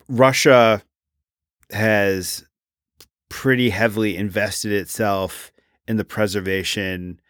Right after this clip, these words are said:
of the Assad regime. Um, and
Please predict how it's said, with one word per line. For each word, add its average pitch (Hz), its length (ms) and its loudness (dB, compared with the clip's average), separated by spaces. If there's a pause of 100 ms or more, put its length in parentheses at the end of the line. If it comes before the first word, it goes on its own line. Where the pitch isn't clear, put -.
(440)
of 90 720 -2
the 101 220 -2
Assad 92 500 -2
regime. 87 680 -10 (680)
Um, 98 500 0
and 110 400 -6